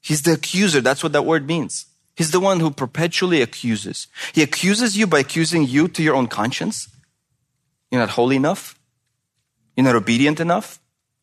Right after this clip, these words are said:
You're not good enough. You can't be saved if you said that, if you thought that, if you did that, if you want that. So he's accusing you in your own mind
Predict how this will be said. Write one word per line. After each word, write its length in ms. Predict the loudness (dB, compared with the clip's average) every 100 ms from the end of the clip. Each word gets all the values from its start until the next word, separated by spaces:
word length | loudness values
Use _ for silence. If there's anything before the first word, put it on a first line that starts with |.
| _
You're 160 | 2 2
not 80 |
good 200 | 4 4
enough. 360 | 4 2 2 -4 _
You 80 | -2
can't 220 | 0 0
be 80 | 0
saved 420 | -2 0 0 0
if 140 | -2
you 60 | -4
said 320 | -2 -2 0
that, 400 | 2 4 2 0
if 140 | -2 -4
you 80 |
thought 320 | 0 0 0 2
that, 280 | 4 4 2
if 140 | -2
you 80 | -2
did 220 | 0 2
that, 440 | 2 4 2 0 -8 _ _ _ _ _ _ _
if 160 | -4 0
you 80 | 4
want 260 | 4 2
that. 480 | 2 2 2 0 -6 -20 _ _ _ _ _ _ _ _ _ -20 -2
So 140 | 2
he's 160 | 4 2
accusing 500 | 0 2 2 2 2
you 380 | 4 4 2 0
in 120 | 2
your 120 | 4
own 160 | 4 2
mind 480 | 2 2 0 -4